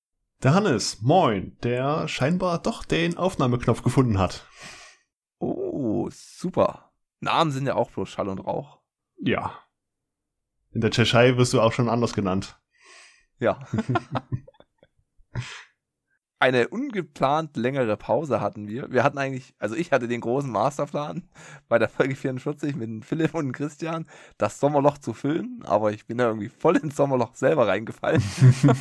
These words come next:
Speaker 2: und hatte dann arg zu tun, die Folge zu veröffentlichen. Und dann gab's nochmal gesundheitliche Probleme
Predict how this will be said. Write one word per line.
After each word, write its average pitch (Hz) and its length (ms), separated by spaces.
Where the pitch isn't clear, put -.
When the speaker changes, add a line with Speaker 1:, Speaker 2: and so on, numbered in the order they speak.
Speaker 2:
und - 1120
hatte 180 180
dann 120 160
arg 135 240
zu 143 120
tun, 170 280
die 123 80
Folge 123 380
zu - 140
veröffentlichen. 127 760
Und 113 280
dann 107 240
gab's 117 300
nochmal 117 260
gesundheitliche 135 720
Probleme 143 800